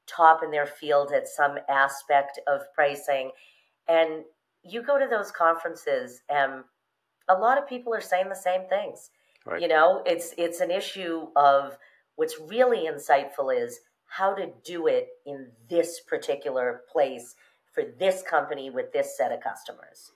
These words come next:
Speaker 2: The change management and the execution of it. 'Cause
Speaker 1: Yeah.
Speaker 2: the, the theory's great, but if, but if it's all chitter chatter, no pitter patter, it doesn't matter.
Speaker 1: <laughs> Exactly. I like that phrase. I'm gonna
Speaker 2: <laughs>
Speaker 1: steal that.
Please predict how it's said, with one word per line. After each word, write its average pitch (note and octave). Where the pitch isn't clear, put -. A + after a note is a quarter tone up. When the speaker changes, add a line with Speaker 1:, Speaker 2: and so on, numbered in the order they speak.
Speaker 2:
The G#2
change G#2
management A2+
and G2
the G2
execution G2
of E2
it. -
'Cause -
Speaker 1:
Yeah. G#2
Speaker 2:
the, A2
the A2+
theory's C3
great, A#2+
but F#2
if, F#2
but G2
if G2+
it's G#2
all A2
chitter G#2+
chatter, G2+
no G2
pitter A2
patter, F2+
it F#2
doesn't F#2
matter. G2
Speaker 1:
<laughs> -
Exactly. -
I -
like D#3+
that C3
phrase. B2
I'm B2+
gonna C#3
Speaker 2:
<laughs> -
Speaker 1:
steal B2
that. A#2